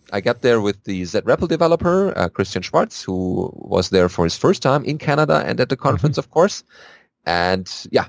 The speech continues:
Speaker 1: that was a great time. I spoke in the first few days a lot of German for whatever reason, and then <laughs> had to switch over to English.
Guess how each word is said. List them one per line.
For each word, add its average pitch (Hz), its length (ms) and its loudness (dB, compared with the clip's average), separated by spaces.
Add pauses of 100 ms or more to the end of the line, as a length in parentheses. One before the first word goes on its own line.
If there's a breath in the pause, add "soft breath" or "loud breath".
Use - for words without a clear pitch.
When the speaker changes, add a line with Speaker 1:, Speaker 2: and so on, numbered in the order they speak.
(120)
Speaker 1:
that 87 140 0
was 90 160 -6
a 78 60 -8
great 82 220 -4
time. 80 280 -2 (320)
I - 80 0
spoke - 300 0
in 110 100 0
the 101 80 0
first 131 280 0
few 127 140 -2
days 107 280 4
a 85 60 -2
lot 95 180 2
of 95 100 -6
German 160 640 -4
for - 260 -4
whatever 127 300 4
reason, 135 400 2
and 92 100 -4
then 95 200 0 (180)
<laughs> 113 200 4
had 113 120 2
to 120 80 4
switch 101 300 0
over 98 180 4
to 92 120 -6
English. 98 380 -2